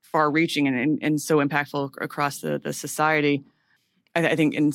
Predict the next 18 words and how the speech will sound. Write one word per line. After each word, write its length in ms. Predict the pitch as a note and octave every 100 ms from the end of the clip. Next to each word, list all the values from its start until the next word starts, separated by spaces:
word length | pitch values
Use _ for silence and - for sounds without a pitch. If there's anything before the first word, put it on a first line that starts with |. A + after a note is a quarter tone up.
| -
in, 260 | E3+ D#3+ A#2
in 160 | D3
Hong 200 | E3+ D3+
Kong 180 | D#3 C#3+
is 80 | C#3+
another 180 | D3+ C#3+
case, 380 | C#3+ C#3+ - _ _ _ -
uh, 200 | - C#3+ C#3
with 100 | D3
some 140 | D#3
of 80 | C#3+
the 20 |
protests 540 | F#3 F#3 F3+ C#3+ - - _ -
where 120 | E3
it 60 | D#3+
really 160 | D#3+
does 200 | D#3 D3+
spark 500 | - - D#3+ D#3+ -